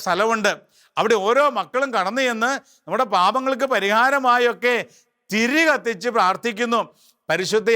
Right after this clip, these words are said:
അമ്മയുടെ അടുത്ത് ബി-, വിശുദ്ധ ബെനഡിക്ത കടന്നു ചെന്ന് നമുക്കറിയാമല്ലോ, ഒരു പ്രത്യക്ഷപ്പെടലിൽ പരിശുദ്ധ അമ്മ ആവശ്യപ്പെട്ടതനുസരിച്ച് തിരി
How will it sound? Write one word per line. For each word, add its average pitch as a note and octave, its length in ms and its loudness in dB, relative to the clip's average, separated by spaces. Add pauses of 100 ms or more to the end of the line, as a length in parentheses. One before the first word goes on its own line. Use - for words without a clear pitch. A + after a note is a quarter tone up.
അമ്മയുടെ A3 460 0
അടുത്ത് G3 280 0 (600)
ബി-, E3+ 300 -2
വിശുദ്ധ F3+ 360 -2 (100)
ബെനഡിക്ത G3 460 -2 (140)
കടന്നു G3+ 280 -2
ചെന്ന് G#3+ 180 -2
നമുക്കറിയാമല്ലോ, G#3 640 0 (380)
ഒരു A#3 160 0
പ്രത്യക്ഷപ്പെടലിൽ G#3+ 800 0 (440)
പരിശുദ്ധ F#3+ 440 0
അമ്മ A#3 120 0 (120)
ആവശ്യപ്പെട്ടതനുസരിച്ച് G#3 1120 -2 (520)
തിരി G#3+ 220 0